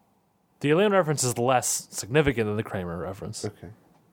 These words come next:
Speaker 1: We're getting, <laughs> this is not Shut Up Newman. Uh, this is Shut Up Leonard.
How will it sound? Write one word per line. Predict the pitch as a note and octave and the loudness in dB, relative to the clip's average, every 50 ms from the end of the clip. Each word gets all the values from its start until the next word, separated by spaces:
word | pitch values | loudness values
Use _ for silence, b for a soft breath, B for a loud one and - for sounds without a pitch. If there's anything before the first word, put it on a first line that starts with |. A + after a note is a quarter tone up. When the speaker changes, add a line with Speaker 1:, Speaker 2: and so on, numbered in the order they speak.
| _ _ _ _ _ _ _ _ _ _ _ _ _ _ _ - _ - | _ _ _ _ _ _ _ _ _ _ _ _ _ _ _ -20 _ -10
Speaker 1:
We're | - E3 F3 E3+ D#3+ D#3 | -6 -2 0 0 2 2
getting, | E3 D#3 C3 D3 C3+ - G#3+ | 2 0 0 0 0 0 2
<laughs> | A3 | 2
this | G3 G3 - | 2 2 2
is | E3 D3 | 0 0
not | D#3 D#3 D3 C3+ C3 - B2+ - | 2 2 2 2 2 0 -4 -2
Shut | - D3 B2+ A#2+ | 0 2 2 2
Up | G#2 G#2 | 0 -2
Newman. | G#2+ G#2 G2+ G#2 G#2+ - B B B B B B - | -2 -2 -2 -4 -4 -6 B B B B B B -10
Uh, | - F2+ F2+ F2+ G2 | -6 -4 -4 -2 -2
this | A2 A2 F#2+ - - D#3+ | -2 -4 -4 -2 0 0
is | C3+ A#2 - | 0 0 0
Shut | - C3+ A2 | 0 0 0
Up | G#2+ - - | 0 0 0
Leonard. | D#3+ E3+ B2 G2 G#2 | 2 2 2 0 -4